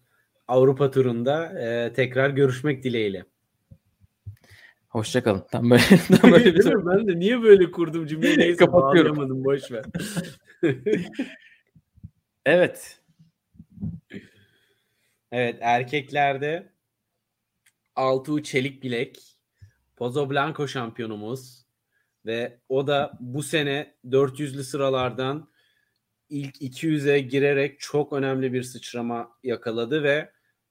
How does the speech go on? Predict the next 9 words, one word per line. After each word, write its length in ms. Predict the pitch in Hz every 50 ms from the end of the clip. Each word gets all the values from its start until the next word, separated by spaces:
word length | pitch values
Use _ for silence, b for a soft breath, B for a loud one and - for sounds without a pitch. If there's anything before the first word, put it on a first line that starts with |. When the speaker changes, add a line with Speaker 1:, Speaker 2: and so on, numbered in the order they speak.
| _ -
Speaker 1:
ilk 220 | 160 156 151 -
defa 280 | - 135 127 139 143 151
Grand 280 | 147 143 143 131 131 127
Slam 240 | - 151 143 143
elemelerine 600 | 139 135 131 131 131 135 131 131 131 131 139 131
de 80 | 127 127
katıldı 380 | 127 123 123 - 107 101 104 101
bu 80 | 101
sene. 380 | 98 - 110 104 107 120 143